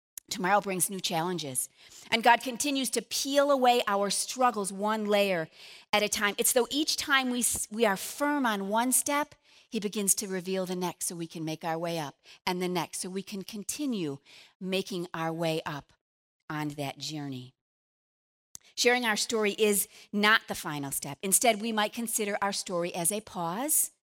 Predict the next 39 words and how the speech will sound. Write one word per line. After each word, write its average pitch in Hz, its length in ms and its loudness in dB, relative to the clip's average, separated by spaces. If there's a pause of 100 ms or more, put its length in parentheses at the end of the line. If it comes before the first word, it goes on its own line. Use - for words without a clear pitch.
(460)
in 208 140 0
the 190 60 0
process 202 600 2
as 175 200 -2
we 185 100 -4
continue 180 420 -4
along 160 260 -4
the 151 80 -4
road 147 320 -6
of 143 100 -16
his 156 160 -10
grace. - 540 -8 (840)
And 208 120 -4
so 277 60 6
you 269 160 4
share 320 340 6
some 320 220 2
of 277 80 2
that 247 160 6
story 233 340 2
with 214 240 2
others. 165 360 -2
Why? 180 480 -2 (500)
Because 180 160 -6
it's 175 100 -2
not 196 140 -2
about 214 240 -4
you. 185 320 -6 (800)
It's - 160 -4
about 160 340 -10
God 165 300 -6
and 147 120 -8
what 147 140 -10
he 165 120 -12
has 156 200 -6
done 143 380 -10
in 151 100 -10
your 143 160 -12
life. 127 240 -18